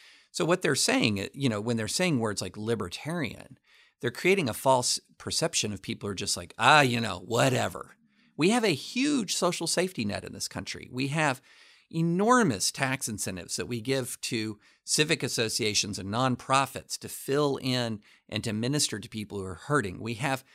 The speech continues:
a comprehensive scheme, uh, of the, you know, a comprehensive government-led effort that is, tries to take the edges often off of our market economy. And so,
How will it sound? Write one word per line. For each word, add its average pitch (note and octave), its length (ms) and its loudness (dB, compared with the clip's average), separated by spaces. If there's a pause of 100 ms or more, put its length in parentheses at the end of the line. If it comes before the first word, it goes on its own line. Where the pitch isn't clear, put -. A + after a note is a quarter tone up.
(480)
a C#3 100 -4
comprehensive D#3+ 1200 -2 (220)
scheme, A#2 800 -2 (540)
uh, A2+ 300 4 (100)
of A2+ 520 2
the, B2+ 320 -4
you D3 120 -6
know, A2 100 -4
a A2+ 60 -6
comprehensive C#3+ 1040 -4
government-led A#2 1700 -2
effort A#2 520 0 (560)
that A#2+ 300 2
is, A#2+ 280 0 (140)
tries C3 460 2
to A#2+ 100 -8
take C3+ 280 0
the - 160 -6
edges C3 420 2
often G#2 600 -4 (140)
off A#2 360 4
of G2+ 480 -2 (260)
our G2+ 140 0
market G#2+ 340 -2
economy. C3 720 -4
And A#2 140 -2
so, A#2+ 300 0